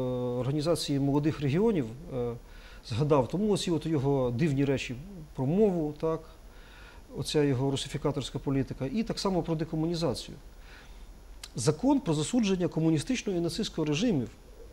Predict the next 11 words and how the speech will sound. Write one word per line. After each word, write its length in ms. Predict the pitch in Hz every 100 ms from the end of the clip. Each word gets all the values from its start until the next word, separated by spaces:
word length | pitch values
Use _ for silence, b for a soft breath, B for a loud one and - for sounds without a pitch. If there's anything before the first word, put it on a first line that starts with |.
| 214 -
передбачає, 500 | 165 160 185 233 202
що 140 | -
не 100 | 165
можуть 420 | 202 208 226 156 135
бути 360 | 143 208 170
назви, 380 | 151 170 139 120 117
не 60 | 151
можуть 300 | 226 214 175
назви 280 | 214 160 151
мати 380 | 175 220 185
імен 540 | 175 175 143 185 214